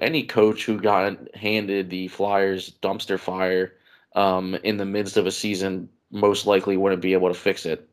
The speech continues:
Um, so I guess Yeo is kind of the, not the scapegoat, but just, I guess, one of the many fall guys that have come through this franchise that is gonna,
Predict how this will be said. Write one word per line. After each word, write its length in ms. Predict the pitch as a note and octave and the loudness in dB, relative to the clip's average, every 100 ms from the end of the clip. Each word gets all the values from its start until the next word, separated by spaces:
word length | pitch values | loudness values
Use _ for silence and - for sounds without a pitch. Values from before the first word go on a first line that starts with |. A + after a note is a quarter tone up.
| _ | _
Um, 400 | F#2 F2+ F2+ F2 - - - _ _ | -2 -2 -6 -10 -12 -20 -20 _ _
so 180 | - G2+ | -2 2
I 100 | G2 | 2
guess 200 | G2 G2+ | 2 0
Yeo 360 | F#2 G2 G#2 G#2 | 0 4 6 6
is 120 | G2 | 4
kind 260 | - G2 G2 | 2 2 2
of 280 | F#2+ F#2 - _ _ _ _ _ | -2 -4 -16 _ _ _ _ _
the, 480 | - G2+ F#2+ F#2+ F#2+ - _ _ - | 2 4 4 2 -2 -4 _ _ 0
not 200 | C3 - | 2 2
the 100 | G#2+ | 0
scapegoat, 640 | - A2 A2+ A2+ F#2+ F#2+ | 0 -2 0 0 -2 -2
but 180 | - G2+ | -2 -4
just, 220 | G2+ F2+ | -4 -6
I 60 | F#2+ | -8
guess, 340 | A#2+ - - - - - | -6 -6 -6 -14 -20 -4
one 160 | A#2+ C3 | 2 6
of 160 | A#2+ | 4
the 220 | G2 A2 G#2+ | 2 0 2
many 300 | A2 A#2+ A2 | 2 0 -2
fall 380 | - A2 G#2+ | 2 4 4
guys 500 | F#2+ G2 F#2+ F#2 F#2+ | 2 -2 -2 -4 -6
that 160 | G2+ G2+ | -2 0
have 200 | G2 F#2+ | -2 -4
come 240 | - G2 | -6 -6
through 160 | F#2+ G2+ | -4 -2
this 120 | G2 | -2
franchise 680 | - G2 F#2 F#2 F#2 F#2 F2+ | -4 -4 -4 -2 0 0 0
that 180 | F#2+ F2+ | -2 -2
is 160 | F2+ F2+ | -2 -2
gonna, 380 | G2 F#2 F2+ | -2 -2 -4